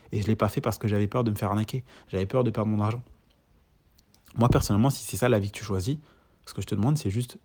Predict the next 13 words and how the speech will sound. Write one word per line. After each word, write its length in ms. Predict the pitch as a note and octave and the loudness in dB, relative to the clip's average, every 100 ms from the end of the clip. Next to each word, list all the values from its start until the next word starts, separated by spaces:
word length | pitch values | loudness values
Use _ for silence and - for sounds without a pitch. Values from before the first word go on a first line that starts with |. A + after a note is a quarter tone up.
| B2 | -8
de 100 | G#2 | -2
me, 400 | F#2+ F#2 F#2 G2+ - | 0 0 -2 -4 -8
de 220 | F3 B2 F#2+ | -12 -6 -4
te 140 | - | -2
désabonner 580 | G#2 A2 A2 A2 A2 - - | 0 2 2 2 0 -2 -10
de 120 | F#2+ | -4
mes 120 | F#2 G2+ | -2 0
comptes 280 | A2+ A2 - | 0 -2 -6
Instagram, 460 | G#2 G2+ G2+ G2 G2+ | -6 -2 0 0 -2
TikTok, 420 | G#2 - G2+ - | -6 -2 -2 -2
YouTube, 220 | G2+ G2 | -6 -6
peu 100 | F#2+ | -4
importe, 340 | F#2 C#3 - | -2 -2 -4